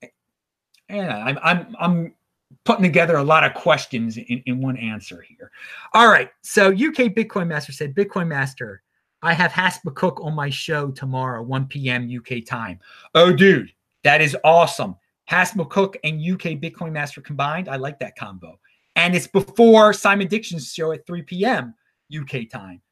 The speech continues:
So, yeah, watch Brian, and then, uh, watch Brian and Hass, and then, uh, two hours later, watch, uh, watch, uh, uh, uh, Simon Dixon.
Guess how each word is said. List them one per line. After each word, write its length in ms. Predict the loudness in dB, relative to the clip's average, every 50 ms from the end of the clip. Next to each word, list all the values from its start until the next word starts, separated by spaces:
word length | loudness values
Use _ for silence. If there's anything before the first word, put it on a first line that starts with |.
| _ _
So, 140 | -8 -6 -4
yeah, 220 | -2 0 0 0
watch 320 | 0 2 0 0 0 -2 -2
Brian, 480 | 0 2 2 2 2 2 0 0 0 -4 _ _ _ _ _ -8
and 160 | -4 -2 0
then, 240 | 0 0 0 0 0
uh, 160 | 0 -2 -2 2
watch 240 | 4 4 4 4 4
Brian 280 | 4 4 4 4 4
and 100 | 2 2
Hass, 480 | 2 2 4 2 2 0 -2 -12 -16 -18 _
and 140 | -10 -6 -4
then, 200 | -2 -2 0 0
uh, 140 | 0 0 -2
two 220 | -2 -4 -2 2
hours 200 | 2 2 2 2
later, 280 | 0 0 2 2 2 2
watch, 260 | 2 2 0 0 -2
uh, 300 | 0 2 2 2 2 0 -4 _ _ _ _ _ _ _ _ _ _ _ _ -2
watch, 380 | 0 0 0 0 -4 -8 -4
uh, 400 | -2 0 0 2 0 0 0 -2 -6 _ _ _ _ _ _ _ _ -20 -20 -20 _ _ _ _ _ _ _ _ _ _ _ _ _ _ _ -14
uh, 60 | -12
uh, 300 | -12 -12 -14 -16 -16 -14 -14 -14 -16 -16 -14
Simon 300 | -10 -8 -6 -6 -6 -4
Dixon. 360 | -6 -6 -8 -8 -12 -18 -20